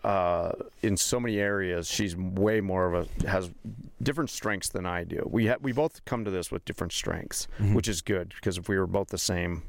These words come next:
Speaker 1: on all this, it, it probably wouldn't as work as well. Um, but yes, we've, and that just kinda happened. That wasn't even some plan, uh, or anything. It was weird how our story,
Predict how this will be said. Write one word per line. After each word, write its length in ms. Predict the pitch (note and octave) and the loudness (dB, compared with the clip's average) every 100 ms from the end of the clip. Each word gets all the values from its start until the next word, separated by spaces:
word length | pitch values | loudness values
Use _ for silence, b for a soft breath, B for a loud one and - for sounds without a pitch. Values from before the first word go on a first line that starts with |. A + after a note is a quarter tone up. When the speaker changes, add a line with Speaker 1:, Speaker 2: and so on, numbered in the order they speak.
| - | -4
Speaker 1:
on 120 | F2 F#2 | 0 2
all 160 | F2+ | 2
this, 280 | F2+ F2+ - | 2 2 2
it, 140 | - - | 2 0
it 120 | F#2+ | 0
probably 340 | G#2 G2+ F2+ | 2 2 0
wouldn't 260 | F2 F2 - | -8 -10 -10
as 100 | F#2+ | -8
work 200 | E2+ - - | -6 -6 -6
as 80 | |
well. 300 | F#2+ - - B B B B B B - | -4 -4 -4 B B B B B B -4
Um, 600 | A#2+ G#2 G2 F#2+ F#2+ F2+ E2 - - - - | 0 2 2 0 -2 -6 -10 -16 -20 -10 -2
but 180 | G#2 | -2
yes, 560 | G#2 G#2 F2+ - - - - - - | 2 2 2 0 -2 -6 -12 -12 0
we've, 480 | A2 G2 F2 - - - - - - - | 2 4 2 -6 -8 -8 -14 -18 -20 -4
and 120 | C3+ G3+ | 0 0
that 80 | |
just 180 | A3+ - | 0 -2
kinda 180 | - G#2 | -2 -4
happened. 380 | F#2 B2 - E2 | -2 -4 -4 -4
That 100 | B2 | 0
wasn't 280 | C3 C3+ C3+ | 2 2 2
even 340 | B2 A2 G#2+ | 2 2 0
some 580 | - A2+ G2 D2 D2+ C#2 - - | 0 -2 -2 -4 -6 -8 -6 -4
plan, 560 | - F2+ A#2+ C2+ - - | 0 0 0 -4 -12 -4
uh, 120 | F#2+ E2 - | 0 0 0
or 140 | D#2+ | 0
anything. 400 | D#2+ D#2+ - D#2 | 0 -2 -2 -2
It 100 | D#2 | -2
was 160 | F2+ G#2+ | -2 2
weird 360 | A2+ C3 A2+ | 4 4 0
how 100 | F#2+ | 0
our 240 | F2 A#2 A2 | 0 0 0
story, 520 | - E2 - - | -4 -6 -6 -6